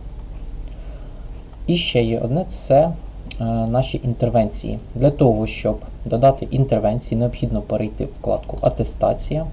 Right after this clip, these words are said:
та натиснути «Додати».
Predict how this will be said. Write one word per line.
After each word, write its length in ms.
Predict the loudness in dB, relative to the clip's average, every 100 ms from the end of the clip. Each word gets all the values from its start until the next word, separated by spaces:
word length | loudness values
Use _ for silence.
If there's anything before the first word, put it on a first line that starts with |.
| -8 -8 -8 -8 -6 -6 -8 -8 -8 -8 -8 -8 -8 -8 -8 -10 -10 -10 -8 -8 -8 -8 -10 -10 -10 -10 -10 -10 -10 -12 -12 -12 -12 -2
та 140 | 4 6
натиснути 520 | 4 0 -4 -2 -2
«Додати». 420 | 0 0 0 -2